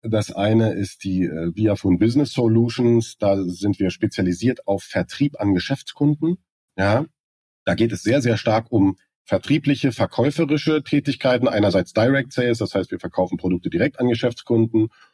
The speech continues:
oder Terminvereinbarungen für Außendienste oder Innendienste, die wir übernehmen und den Termin quasi mit dem Geschäftskunden und zwischen dem Geschäftskunden und dem Außendienstler, äh, vereinbaren.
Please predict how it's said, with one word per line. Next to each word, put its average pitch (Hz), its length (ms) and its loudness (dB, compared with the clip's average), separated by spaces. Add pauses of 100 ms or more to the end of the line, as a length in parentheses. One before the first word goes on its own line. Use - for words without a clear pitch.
(280)
oder 131 400 4
Terminvereinbarungen 123 1160 2
für 92 260 -2
Außendienste 107 600 2
oder 92 200 0
Innendienste, 143 720 2 (500)
die 117 100 2
wir 113 80 4
übernehmen 107 440 2
und 90 80 -2
den 90 100 -2
Termin 107 340 2
quasi 107 360 2
mit 90 120 2
dem 87 160 0 (120)
Geschäftskunden 113 680 2
und 90 140 -2 (200)
zwischen 98 260 -2
dem 85 60 2
Geschäftskunden 101 680 2
und 92 120 0
dem 87 120 2
Außendienstler, 113 880 2
äh, 95 80 0
vereinbaren. 139 720 0